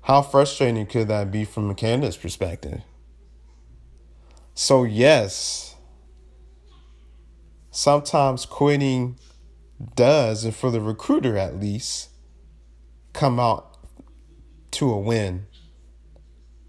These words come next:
Promotion, elsewhere, different job, different scope. But sometimes winning comes at the cost of maybe the candidate is losing.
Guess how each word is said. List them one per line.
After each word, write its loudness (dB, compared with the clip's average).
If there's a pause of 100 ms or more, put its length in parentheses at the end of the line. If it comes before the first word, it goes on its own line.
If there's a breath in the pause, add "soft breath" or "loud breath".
(640)
Promotion, 0 (760)
elsewhere, 2 (1200)
different -2
job, 2
different 0
scope. 0 (1400)
But -6
sometimes 0
winning 0
comes -2
at 0
the -6
cost 0
of -2
maybe -4
the -6
candidate -2
is -8
losing. -4